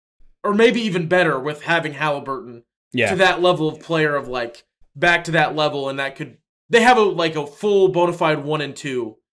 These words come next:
Speaker 1: instead of, like, a really good one and then guys that you think might get up to that level but aren't quite there yet.
Speaker 2: Mm-hmm.
Speaker 1: It'll, yeah. The Pacers are, like,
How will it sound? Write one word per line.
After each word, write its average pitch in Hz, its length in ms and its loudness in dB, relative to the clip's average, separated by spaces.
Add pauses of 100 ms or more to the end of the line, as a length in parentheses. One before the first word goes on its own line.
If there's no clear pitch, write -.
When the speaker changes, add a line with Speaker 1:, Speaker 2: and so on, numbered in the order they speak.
(120)
Speaker 1:
instead 165 320 -2
of, 160 80 -4
like, 139 240 -6
a 160 40 -4
really 175 300 2
good 160 220 -2
one 143 360 -4
and 139 180 -10
then 135 340 -8 (300)
guys 165 340 2
that 156 140 -4
you 151 80 -12
think 170 300 -2
might 143 220 -4
get 147 140 -2
up 147 140 -4
to 160 100 -10
that 160 220 -2
level 165 280 -2
but 147 140 -4
aren't 147 160 -4
quite 143 240 -6
there 151 180 -4
yet. 151 380 -2 (120)
Speaker 2:
Mm-hmm. 110 260 -6 (320)
Speaker 1:
It'll, 175 420 -2
yeah. 120 240 -6 (220)
The 175 80 -4
Pacers 202 400 0
are, 175 280 0
like, 131 440 -8